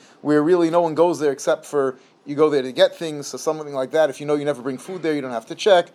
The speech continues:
If you have a locked utility room, but other than that, pretty much we're gonna assume our whole house is a makom shemachnisim by chametz.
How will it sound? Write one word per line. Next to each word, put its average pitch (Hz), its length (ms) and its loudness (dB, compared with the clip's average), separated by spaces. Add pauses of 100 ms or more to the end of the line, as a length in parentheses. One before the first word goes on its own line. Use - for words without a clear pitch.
(220)
If - 80 -16
you 139 60 -4
have 139 140 6
a 131 40 4
locked 151 360 2
utility 175 440 -2
room, 151 180 -6
but 135 100 -4
other 220 280 2
than 196 140 -4
that, 185 260 -2
pretty 208 160 -4
much 170 280 0 (220)
we're 175 120 -2
gonna 180 120 -2
assume 190 320 -2
our 160 100 2
whole 170 180 2
house 151 280 -2
is 190 160 -6
a 156 40 -8
makom 143 220 -2
shemachnisim 135 500 -10
by 117 80 -2
chametz. - 380 -10